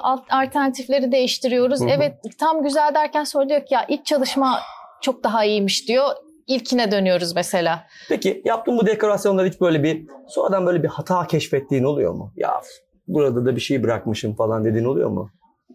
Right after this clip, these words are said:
Speaker 1: Yo, öyle bir şey aslında olmuyor. Çünkü o kadar çok, e, inceliyoruz ve o kadar sürekli, e, gi-, bir de, e, bir seferde mesela bir uygulama yaptığımızda özellikle birkaç kere oraya gidiyoruz, geliyoruz. Birinde göremediğimizi ikincide görüyoruz.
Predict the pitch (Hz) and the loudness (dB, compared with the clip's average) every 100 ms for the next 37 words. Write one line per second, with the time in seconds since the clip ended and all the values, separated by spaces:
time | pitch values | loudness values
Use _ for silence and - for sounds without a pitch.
0 | _ 339 - - 392 403 - 381 339 - | _ -4 0 2 2 0 -2 0 0 -2
1 | - 349 285 359 330 254 269 247 220 - | -2 0 2 2 0 0 -4 -4 -6 -4
2 | 277 339 339 302 - 247 240 240 254 247 | 0 0 -2 -10 -4 -2 0 2 2 4
3 | 254 247 277 294 262 233 233 247 269 269 | 2 2 0 0 0 0 -2 0 0 0
4 | - 254 262 - 247 240 240 233 202 240 | -2 -2 -2 -2 -4 -2 -2 -2 0 0
5 | 233 202 254 392 294 262 262 233 269 285 | -2 -4 0 0 2 2 0 0 -2 0
6 | 285 240 247 254 247 226 240 - 247 240 | 0 0 0 0 0 0 0 0 0 2
7 | 247 269 277 262 220 208 214 214 214 220 | 2 2 0 0 -4 0 0 2 2 0
8 | 240 311 240 - 285 - 233 220 233 240 | 0 -2 -2 -2 -4 -2 0 2 2 2
9 | 214 220 226 214 214 208 196 190 220 226 | 2 2 0 2 2 2 0 0 -2 0
10 | 233 240 233 247 233 202 226 240 233 233 | 0 0 0 2 2 2 2 2 0 0
11 | 233 214 233 214 202 185 180 190 | -2 0 0 0 0 0 -2 -4